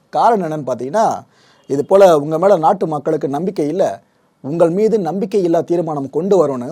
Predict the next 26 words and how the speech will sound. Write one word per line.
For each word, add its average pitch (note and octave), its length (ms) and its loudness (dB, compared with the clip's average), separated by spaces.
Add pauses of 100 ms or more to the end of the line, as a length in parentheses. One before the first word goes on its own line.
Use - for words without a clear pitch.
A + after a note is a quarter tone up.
(100)
பார்லிமெண்ட்ல D#3+ 500 2
அனௌன்ஸ் F#3 200 -6
பண்ணி E3+ 360 -4 (120)
அந்த C#3 220 -4
தீர்மானத்தை E3 500 2
கொண்டு F3+ 260 -2
வந்து F#3 180 0
வாக்கெடுப்பு E3 460 0
நடத்தி D#3+ 400 -6 (360)
இவருக்கு D#3+ 380 -2
பெரும்பான்மை F#3+ 600 2
இல்லைன்னு F3 300 -2
நிரூபிச்சு F3 580 2
வெளியே F#3 260 2
அனுப்பி D3 240 -2
விட்டாங்க." G#2+ 320 -12 (520)
சும்மா F3+ 340 0
இருப்பாரா E3+ 380 4
இம்ரான் E3+ 360 0
கானு? E3 360 -4 (640)
இவர் F#3 200 4
என்ன G#3+ 140 4
பண்ணிட்டாப்ல, C3+ 460 -2 (920)
"செய் B3 500 4
அல்லது F3 400 2
செத்துமடி" F3+ 580 -2